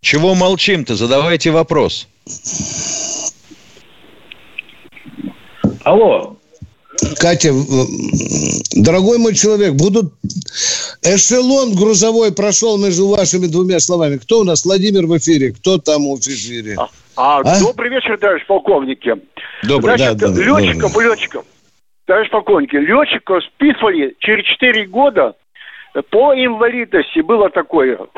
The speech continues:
Speaker 4: По инвалидности было. Там четыре года, самое. Это ответ этому человеку, который
Speaker 3: Опа-па,
Speaker 4: У меня вот такой вопрос.
Speaker 3: спасибо, спасибо, спасибо. Так.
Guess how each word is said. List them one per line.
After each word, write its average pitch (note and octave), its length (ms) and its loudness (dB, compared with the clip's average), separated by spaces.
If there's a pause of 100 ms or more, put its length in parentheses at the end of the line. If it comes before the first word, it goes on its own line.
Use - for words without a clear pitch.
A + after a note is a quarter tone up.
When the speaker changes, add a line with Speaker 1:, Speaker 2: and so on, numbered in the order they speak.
(140)
Speaker 4:
По G3 180 2
инвалидности G3 680 -2
было. C#3 220 2
Там D#3 160 0
четыре G3+ 240 2
года, G3 200 0 (480)
самое. B2+ 260 2 (160)
Это G3+ 320 2 (300)
ответ G#3+ 440 0
этому F3 280 -2
человеку, E3 520 2
который C3 400 -2 (640)
Speaker 3:
Опа-па, F#3 360 4
Speaker 4:
У F3+ 80 2
меня D3 200 4
вот F3 80 -2
такой C#4 200 -2
вопрос. C4 160 2
Speaker 3:
спасибо, F3+ 560 0
спасибо, D3+ 720 2
спасибо. C3+ 880 0
Так. C#3 560 0